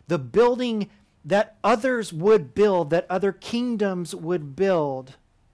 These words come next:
will not be built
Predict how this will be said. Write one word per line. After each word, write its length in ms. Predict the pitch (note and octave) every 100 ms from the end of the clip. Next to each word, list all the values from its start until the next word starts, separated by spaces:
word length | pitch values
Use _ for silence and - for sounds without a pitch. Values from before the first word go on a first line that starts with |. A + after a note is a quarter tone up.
| _ _ _ _ _ _
will 240 | - G3 A#3
not 680 | G#3 G3 A3 C4 A3+ - D3+
be 240 | G#3 G#3
built 560 | D#3 B2 B3 G3 D3+